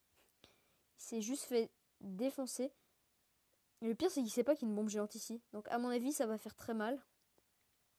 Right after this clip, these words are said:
Regardez le nombre de barbares qu'il a dû. Ouf, ouf, ouf, ouf, oh, chaud. Ouf, ouf, ouf. Ouf, elle fait mal, celle-là. Donc, le gars, je suis quand même content de moi parce que je lui ai gâché les troupes.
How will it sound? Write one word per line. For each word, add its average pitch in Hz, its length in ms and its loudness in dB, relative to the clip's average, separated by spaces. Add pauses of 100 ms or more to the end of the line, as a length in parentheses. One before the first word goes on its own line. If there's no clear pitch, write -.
(1400)
Regardez 262 360 0
le 226 60 4
nombre 262 340 4
de 233 80 2
barbares 220 440 0
qu'il 185 140 -4
a 175 40 -2
dû. 175 140 -8 (920)
Ouf, - 600 -20
ouf, - 240 -16 (240)
ouf, - 0 -
ouf, - 420 -14
oh, 240 160 -6
chaud. - 280 -10 (1800)
Ouf, 320 420 4
ouf, 285 240 4
ouf. 285 300 2 (520)
Ouf, - 560 -8
elle 226 100 -2
fait 254 140 0
mal, 196 140 0
celle-là. 180 260 -6 (920)
Donc, 240 100 -2
le 262 100 4
gars, 311 140 6
je - 40 2
suis - 80 -8
quand 262 80 8
même 247 140 4
content 320 320 4
de 247 60 2
moi 233 200 6
parce - 200 2
que 240 120 -2
je 208 80 -4
lui 214 100 0
ai 202 40 0
gâché 226 300 4
les 247 100 0
troupes. - 300 -4